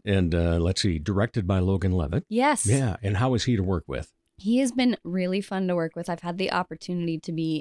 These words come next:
Speaker 2: in one other show with him. Granted, I had worked opposite him instead of as a director-actor relationship, and so it's just been really fun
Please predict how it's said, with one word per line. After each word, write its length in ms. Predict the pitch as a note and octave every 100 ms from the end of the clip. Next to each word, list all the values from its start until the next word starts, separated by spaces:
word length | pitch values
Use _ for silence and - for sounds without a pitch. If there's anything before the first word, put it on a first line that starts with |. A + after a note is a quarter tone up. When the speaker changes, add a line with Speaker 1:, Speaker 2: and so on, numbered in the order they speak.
| -
Speaker 2:
in 240 | D#3+ D#3+
one 220 | E3+ F3+
other 240 | F3 E3+ E3+
show 280 | - D#3+
with 200 | D3+ D3+
him. 300 | - C#3+ C#3+ - _ - -
Granted, 320 | A3 G3 F3+
I 120 | F3
had 120 | E3 D3+
worked 300 | E3 E3 -
opposite 520 | A3 B3 G#3 - E3+
him 320 | E3+ D#3 D3 -
instead 420 | D3 D#3 - D#3
of 420 | D#3 D3+ D3 D3 - _ _ _ -
as 180 | D3 D3
a 160 | D3+
director-actor 1120 | C3+ - D3+ C#3+ - C#3+ - D#3 E3 - D#3+
relationship, 580 | D3 C#3 C#3 D#3 D3+ C#3 -
and 120 | D3+
so 180 | - D3
it's 180 | C3+ -
just 240 | D#3+ -
been 180 | E3 D#3+
really 240 | D#3+ D#3
fun 460 | D#3 - D3 C#3